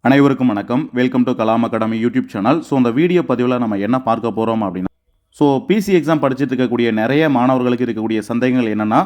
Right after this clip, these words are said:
so, ரெண்டாயிரத்தி இருபத்தி அஞ்சுல பி சிக்கான நோட்டிஃபிகேஷன் எப்போ வரும்? அதாவது already எஸ் ஐக்கான நோட்டிஃபிகேஷன் ரிலீஸ் பண்ணி ஆயிரத்தி இருநூத்தி தொண்ணூத்தி ஒன்பது வேக்கன்சி வந்து லான்ச் பண்ணியிருக்காங்க. But பி சிக்கான அப்டேட் இன்னும் தெரியலையே அப்படிங்கிற மாதிரி கேட்குறீங்க. So, இந்த பதிவுல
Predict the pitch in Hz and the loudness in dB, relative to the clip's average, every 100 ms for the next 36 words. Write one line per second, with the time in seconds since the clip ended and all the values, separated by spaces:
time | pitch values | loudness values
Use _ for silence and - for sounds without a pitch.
0 | - - _ 143 127 165 185 170 160 165 | -4 -20 _ 0 2 4 2 0 -2 0
1 | 151 143 156 156 175 170 143 139 139 147 | -2 -2 -4 -4 -6 -6 -4 -2 0 0
2 | 147 131 123 123 139 110 113 113 107 107 | -2 -2 0 0 -2 -2 -2 0 -2 -2
3 | 113 123 135 139 147 135 127 170 151 147 | 0 2 2 2 0 0 0 0 2 2
4 | 139 147 139 135 131 131 131 120 160 220 | 2 0 -2 -4 -2 -4 -2 0 0 -2
5 | - _ - 131 185 190 165 147 151 143 | -14 _ 0 4 4 2 0 0 0 0
6 | 143 143 131 127 123 123 147 151 143 139 | 0 0 0 0 2 0 0 -2 -2 0
7 | 123 131 131 113 107 127 165 143 143 131 | 0 0 -2 -2 0 -2 0 0 0 -4
8 | - _ - 220 214 214 185 160 151 147 | -12 _ -4 -2 0 2 2 4 2 0
9 | 151 151 143 139 139 135 123 123 117 123 | 0 0 2 2 2 0 0 0 0 -2
10 | 123 110 104 92 - 135 123 123 139 165 | -2 -4 -4 -6 -8 -6 -6 -2 0 2
11 | 139 | 0